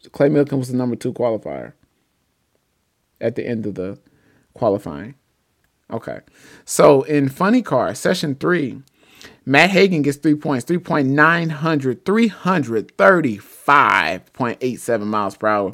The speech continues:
They said where speed was born. This was the first all-concrete racetrack on tour.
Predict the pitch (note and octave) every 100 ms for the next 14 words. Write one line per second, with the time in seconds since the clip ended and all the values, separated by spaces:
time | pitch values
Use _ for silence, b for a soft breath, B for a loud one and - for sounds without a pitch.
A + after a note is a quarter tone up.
0 | B B B B - C3 - D#3 D#3 C#3+
1 | C#3 C3+ - D3+ F3+ F3+ F3 D3+ D3 C3
2 | D3 C#3+ B2 A#2+ C3+ C3 B2+ A2+ - D3+
3 | D#3+ F3 - - B2+ C#3+ D3+ D#3 D3 D3+
4 | D3 C3+ - C3+ C#3 - C3 B2 - A#2
5 | B2 - A2+ G#2 E2+ A2